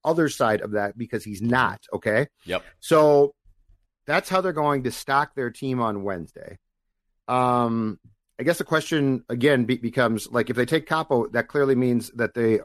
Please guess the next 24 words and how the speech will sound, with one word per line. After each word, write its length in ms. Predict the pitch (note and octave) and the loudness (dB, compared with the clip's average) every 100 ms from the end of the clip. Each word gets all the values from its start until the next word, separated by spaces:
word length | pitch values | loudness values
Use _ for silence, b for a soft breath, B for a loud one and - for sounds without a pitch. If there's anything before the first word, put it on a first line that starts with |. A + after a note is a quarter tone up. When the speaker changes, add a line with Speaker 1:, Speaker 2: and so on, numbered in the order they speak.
| - | -4
Speaker 1:
are 80 | G#2+ | -2
trying 300 | - B2 A2 | 0 0 0
to 80 | |
look 240 | A2+ A2+ - _ _ _ - | 0 -2 -4 _ _ _ -8
to 100 | G#2 | -8
the 80 | |
future. 480 | - F3+ - F#3+ D#3+ b b b b _ _ _ | -2 0 4 2 2 b b b b _ _ _
The 120 | B2 - | -4 0
other 160 | C#3+ E3+ | 0 2
question 400 | E3 D3+ - C3+ | 2 0 0 0
is 220 | A#2+ - - | 0 -4 -6
the 120 | A#2+ | -2
amount 300 | A#2 B2 C3 - | 2 2 0 -4
of 180 | A2+ F#2+ | -8 -6
available 560 | A2+ A2+ B2 B2 A2 G2+ | -4 0 2 2 0 -2
defensemen 600 | - A#2 B2+ - E3+ D#3 | -6 -6 -6 -4 -6 -4
who 120 | C#3 | -2
are 60 | G2+ | -2
going 300 | G#2+ G#2 F#2+ | -4 -6 -8
to 60 | |
be 140 | F#2 F2+ | -12 -6
out 260 | G2+ C#3+ - | 0 0 0
there. 360 | F3+ G3 G3+ _ - | 2 2 0 _ -8
Uh, 240 | G#2 G2+ | -2 0